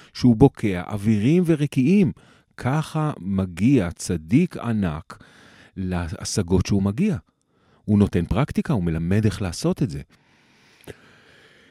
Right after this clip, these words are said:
כמה באמת הגעת לשם, כמה לא הגעת לשם, זה עוד פעם ה-, השאלה. זאת אומרת, זה,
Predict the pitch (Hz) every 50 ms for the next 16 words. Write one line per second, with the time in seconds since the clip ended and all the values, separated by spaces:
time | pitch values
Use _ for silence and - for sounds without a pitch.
0 | _ _ _ _ - - - 98 98 110 110 104 - - 101 98 98 92 - 101
1 | 85 92 98 92 98 90 90 87 - - 95 85 82 - - 95 92 92 87 92
2 | 92 92 82 92 90 - 95 85 76 - 92 82 80 - - - - 85 85 90
3 | 85 - - 90 82 80 85 85 82 80 80 80 80 - - 82 76 78 78 78
4 | 78 78 76 71 - - 87 78 78 87 120 135 107 73 - - _ _ _ -
5 | - 73 76 71 - 76 73 73 73 67 71 67 - 73 69 73 90 98 107 110